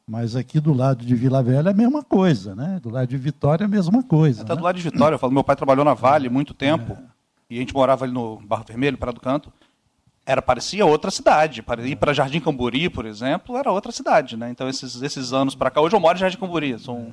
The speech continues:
Speaker 2: orgulhoso morador de Jardim Camburi. Então, essa diferença é, é muito grande mesmo desses trinta anos pra cá.
Speaker 1: Não tinha Terceira Ponte, Terceira Ponte tava em construção na época. Pode imaginar, pessoal aí que, pessoal que tem menos de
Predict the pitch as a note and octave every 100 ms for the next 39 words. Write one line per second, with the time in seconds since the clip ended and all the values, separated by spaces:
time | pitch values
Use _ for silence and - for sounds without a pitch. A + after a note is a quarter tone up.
0 | - - C#3 C#3 C#3 D#3 D#3 D3 C#3+ D3
1 | C#3+ C3 D3+ C#3+ B2 A2 _ _ _ B2
2 | A#2+ C3+ B2 C#3+ B2 C#3+ - G3 G3+ F#3+
3 | D3 A#2+ A#2+ A#2+ C3+ F3 D3 F3 F3 D#3
4 | C3+ A#2+ A2 A#2 B2 A#2 A#2 - G#2 A2
5 | A2+ _ - B2+ C3 - C#3 C3 C3+ -
6 | C#3+ C3+ C3+ D#3 E3+ F3 _ _ _ -
7 | - A#2+ A#2+ - C3 - B2 B2 B2 B2+
8 | - C#3+ - - D3 F3+ C3 A#2 D3 -
9 | A2+ - C#3+ C3 C3+ A2+ B2+ D3 D#3 A2+
10 | _ _ _ _ - B2 - C#3 C3 C3
11 | C3 C#3 B2 A2+ G2+ G#2 - A#2+ G#2+ B2
12 | - C3+ A#2 C3 C3+ A#2+ G#2 A#2+ A2 F#2+